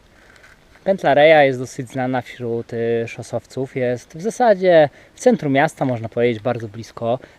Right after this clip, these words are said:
Y, ulicą, e, Reja odbija się właśnie, e, tutaj do lasu, do pętli. Jesteśmy na terenie Trójmiejskiego Parku Krajobrazowego. E, pętla biegnie w stronę, e, lewą i wyjeżdża się z prawej.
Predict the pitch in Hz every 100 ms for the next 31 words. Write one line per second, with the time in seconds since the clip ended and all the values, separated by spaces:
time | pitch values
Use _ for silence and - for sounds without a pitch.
0 | - 117 117 120 - _ 151 156 - 143
1 | 135 131 - 143 117 120 135 139 131 123
2 | 113 113 107 120 117 113 120 110 107 -
3 | 117 113 - _ _ - 120 113 - 120
4 | 110 120 185 180 135 117 - 156 147 127
5 | - 127 113 117 117 - 120 107 127 120
6 | 151 156 165 - 135 131 135 135 143 139
7 | 127 120 135 185 - - - - 147 127
8 | - 196 214 202 170 170 160 165 160 135
9 | 131 135 131 - 139 131 127 127 127 -
10 | _ - - _ 123 123 131 120 139 190
11 | - _ _ _ _ _ _ - 196 175
12 | 165 156 156 - 151 - 147 120 101